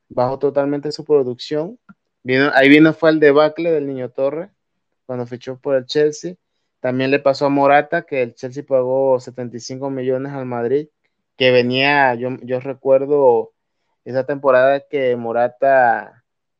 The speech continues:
siempre iniciaba desde la banca y, eh, hubo un, hubo un momento que un grupo del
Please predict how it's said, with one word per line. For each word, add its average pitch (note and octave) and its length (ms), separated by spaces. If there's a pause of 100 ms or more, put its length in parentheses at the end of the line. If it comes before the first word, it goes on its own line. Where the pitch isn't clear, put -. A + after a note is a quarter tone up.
(200)
siempre D#3+ 360
iniciaba D3 480
desde C#3 240
la B2 140
banca D3+ 480
y, C3+ 240
eh, - 340
hubo C3 220
un, C#3+ 180
hubo C3 180
un C#3 120
momento C#3 560
que B2 320
un B2 160
grupo C3+ 380
del A#2 440